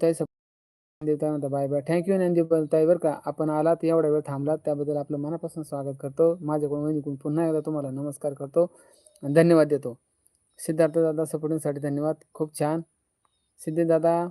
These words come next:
मनापासून स्वागत, हार्दिक अभिनंदन. Thank you बरं का, thank you, thank you. पीजे दादा आलेले. पीजे दादा, नमस्कार.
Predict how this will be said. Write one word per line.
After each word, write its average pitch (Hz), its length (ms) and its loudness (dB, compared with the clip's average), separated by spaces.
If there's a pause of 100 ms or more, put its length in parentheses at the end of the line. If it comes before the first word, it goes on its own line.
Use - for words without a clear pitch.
मनापासून 160 420 -6
स्वागत, 156 360 -4
हार्दिक 143 240 -4
अभिनंदन. 147 540 -4
Thank 156 140 -2
you 175 140 -2
बरं 175 140 2
का, 147 100 -6
thank 147 240 -4
you, 151 160 -4
thank 147 240 -6
you. 143 120 -6 (880)
पीजे 175 220 2
दादा 180 260 6
आलेले. 175 280 2
पीजे 170 260 -2
दादा, 170 260 0
नमस्कार. 165 480 -4